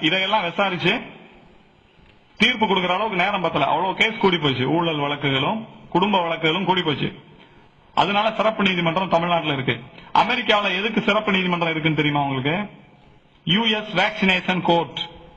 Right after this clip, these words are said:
தடுப்பூசியில் இறந்த குழந்தைகளுக்கு நஷ்டஈடு வழங்குவதற்காகவே ஒரு கோர்ட் அமெரிக்கா முழுக்க இருக்கு. இந்த செய்திகள் ஏன் இங்க வந்து சேர்றது இல்லைன்னா,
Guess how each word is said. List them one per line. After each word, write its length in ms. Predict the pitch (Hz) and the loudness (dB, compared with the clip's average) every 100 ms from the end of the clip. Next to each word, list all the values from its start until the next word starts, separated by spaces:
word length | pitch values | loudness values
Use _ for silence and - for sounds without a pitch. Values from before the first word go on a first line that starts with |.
| - - | -20 -2
தடுப்பூசியில் 840 | 160 196 202 214 208 196 190 185 | 0 0 0 2 4 4 2 0
இறந்த 300 | 165 196 190 | 0 0 -2
குழந்தைகளுக்கு 580 | 185 185 196 180 175 175 | 2 2 2 0 0 0
நஷ்டஈடு 480 | 156 160 208 202 180 | 0 2 2 2 2
வழங்குவதற்காகவே 880 | 160 170 170 165 160 151 165 165 190 | 0 0 0 0 -2 0 0 0 -2
ஒரு 120 | 151 | 0
கோர்ட் 340 | 135 123 - - - - - - | 2 0 -2 -14 -16 -20 -20 0
அமெரிக்கா 340 | 160 202 190 | 0 2 0
முழுக்க 260 | 185 220 214 | 0 0 0
இருக்கு. 260 | 135 95 - - - - - - - - _ | -2 -4 -10 -20 -20 -20 -20 -20 -20 -20 _
இந்த 240 | 170 190 - | 2 2 2
செய்திகள் 460 | 226 240 220 208 | 0 0 0 0
ஏன் 140 | 190 208 | 0 0
இங்க 140 | 185 | 0
வந்து 200 | 175 190 | 0 -2
சேர்றது 360 | 190 180 175 147 | 0 0 0 -2
இல்லைன்னா, 460 | 139 131 143 165 | 0 0 0 0